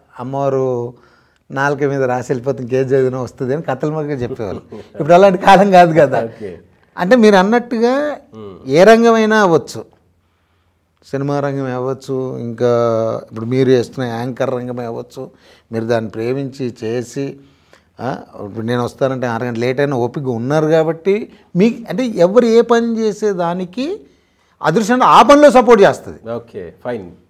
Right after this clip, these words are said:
Speaker 2: చాలా బాగా చెప్పారు. ఈ, అంటే మీరు చిన్నప్పటి నుంచి లేకపోతే మీ పనిలో ఉండగా ఇలాంటివి చెప్పేవాళ్ళ, సినిమాల్లోకి వచ్చిన తర్వాత కాస్త తత్వం బోధపడింది అనుకోవాలా?
Speaker 1: సినిమాలోకి వచ్చిన తర్వాత అంటే నాకు కొంచెం ట్వంటీ ఫైవ్ పర్సెంట్,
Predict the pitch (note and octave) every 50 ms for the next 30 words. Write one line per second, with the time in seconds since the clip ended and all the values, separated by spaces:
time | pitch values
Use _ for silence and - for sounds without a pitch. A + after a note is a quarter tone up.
0 | _ _ A#2 A#2+ C#3+ D3+ D3+ C#3+ B2+ A2+ - - - F2+ F2+ G2+ C#3 E3 C#3+ -
1 | C#3+ D3+ D3+ G3 F3 D3+ B2 G#2+ F#2+ - - _ _ _ _ _ _ _ _ _
2 | _ - C#3 D3 C#3 C#3 C3+ C3 - - C#3 D#3+ F3+ F3 G3+ G3 F3+ F#3+ G3 F#3
3 | F#3+ - G3+ F#3+ F#3 F3 E3+ E3 E3+ F3+ F3 F3 E3+ F3 F3 D#3+ D3+ D3 C#3 -
4 | D3+ C3+ C#3+ D#3+ F3+ F#3+ F#3 F3+ E3+ F3+ F3+ F#3 F3+ E3+ E3 D#3+ E3 D#3+ E3+ D#3+
5 | D3+ D#3 C#3 - D#3+ D#3+ D3+ C#3 C3 B2+ B2+ C3 E3 A3 F#3+ - F3 D#3 D#3+ F3
6 | F#3 F#3+ F#3+ F3+ E3+ E3+ E3+ - F3+ E3 D3+ D3+ D3+ D#3 D#3 D#3 D#3 G#3 F#3+ F3+
7 | F3 E3+ F#3 - - - _ _ _ _ _ _ _ _ E3 D#3+ E3 E3+ - F3
8 | D3 - D#3 D3+ - - G3+ F#3 E3+ C#3+ D3+ D#3+ D#3 D3+ D3 D#3+ D3+ C#3+ C3+ B2+
9 | A#2+ A#2 G2+ - G#2+ F#2+ F2+ E2+ D#2+ D#2+ F2+ - _ _ _ _ _ _ _ _
10 | _ _ _ _ _ _ - - A3+ G#3 B3 C4+ C#4 C#4+ C#4 C4 - B3 A#3 A#3+
11 | - B3 A#3+ A3 A#3 A3+ A#3 A3+ G#3+ F#3+ F#3 G3+ G3+ C4 A#3+ G#3+ G3+ G3+ G#3 G3+
12 | G#3 G3+ F3+ - A3 G3 F3+ G#3+ G3 - G3 F#3+ F3+ F#3+ F#3 G#3 F#3 F#3+ F#3 F#3
13 | F#3 - A3 G#3 G3+ F#3 A3+ A3 A3 A3